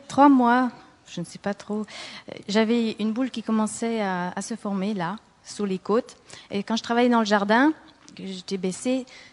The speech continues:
ça s'appuyait contre les côtes, contre le, l'os, là, je crois que ça s'appelle le sternum. Et puis, hum,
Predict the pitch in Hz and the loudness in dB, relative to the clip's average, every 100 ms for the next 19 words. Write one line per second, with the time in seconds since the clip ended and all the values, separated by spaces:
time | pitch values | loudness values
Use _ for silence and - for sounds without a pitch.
0 | _ - 220 214 220 - 208 220 247 247 | _ -6 -2 -2 -4 -6 -4 0 0 -2
1 | 220 - 208 - 254 247 220 196 190 185 | -6 -6 -8 -4 -6 -4 -10 -10 -10 -10
2 | 175 170 170 170 - 190 226 - 208 - | -10 -10 -10 -12 -12 -10 -8 -8 -10 -10
3 | - 185 - - 185 190 175 - 190 233 | -10 -10 -6 -4 0 0 0 -4 0 0
4 | 254 - - - - - - - 208 240 | 0 -4 -16 -20 -20 -20 -20 -12 -8 -4
5 | 240 226 208 196 | -2 0 0 -2